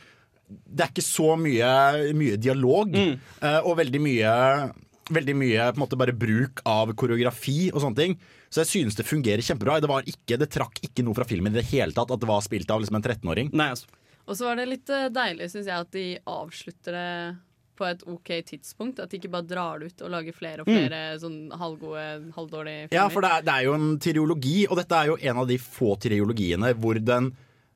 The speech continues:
Speaker 1: neste filmen, eller den siste filmen, er den beste.
Speaker 2: Mm.
Speaker 1: Og det har, du har på en måte, eneren var bra, toeren var høy, og treeren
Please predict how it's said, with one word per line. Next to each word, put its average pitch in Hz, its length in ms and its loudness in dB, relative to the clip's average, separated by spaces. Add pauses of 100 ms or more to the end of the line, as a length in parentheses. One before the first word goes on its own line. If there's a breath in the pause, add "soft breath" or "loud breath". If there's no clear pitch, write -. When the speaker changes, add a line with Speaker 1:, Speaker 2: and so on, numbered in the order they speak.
(120)
Speaker 1:
neste 156 420 -2
filmen, 104 580 -2
eller 147 220 0
den - 0 -
siste 165 340 -2
filmen, - 300 -2
er 85 160 0
den 117 120 -4
beste. 170 360 -2 (540)
Speaker 2:
Mm. 175 260 2 (840)
Speaker 1:
Og 151 100 0
det 151 120 4
har, 160 100 2
du 156 140 2
har 143 80 0
på 156 60 -2
en 143 60 0
måte, 143 180 0 (120)
eneren 127 380 0
var 131 80 -2
bra, 131 140 4 (120)
toeren 113 320 0
var 117 140 2
høy, 170 260 2
og 123 140 2
treeren 123 260 2